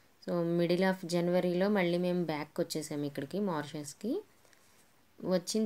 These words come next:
తర్వాత ఒక వన్ మంత్ ఉన్నామో లేదో, మళ్ళీ వెంటనే ఇక్కడ లాక్‌డౌన్ అనేది స్టార్ట్ అయిపోయింది. So, అప్పటి నుంచి ఇప్పటి వరకు బయటకు అనేది అస్సలు రాలేదు.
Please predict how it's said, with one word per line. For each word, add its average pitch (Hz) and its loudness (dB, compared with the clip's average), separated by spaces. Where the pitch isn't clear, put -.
తర్వాత 202 2
ఒక 202 -2
వన్ 175 2
మంత్ 180 0
ఉన్నామో 180 0
లేదో, 180 0
మళ్ళీ 175 2
వెంటనే 165 -2
ఇక్కడ 160 -6
లాక్‌డౌన్ 147 -2
అనేది 151 -6
స్టార్ట్ 139 -4
అయిపోయింది. 143 -2
So, 170 -4
అప్పటి 160 -2
నుంచి 170 -2
ఇప్పటి 156 -4
వరకు 156 -4
బయటకు 151 -2
అనేది 156 -4
అస్సలు - -2
రాలేదు. 147 -4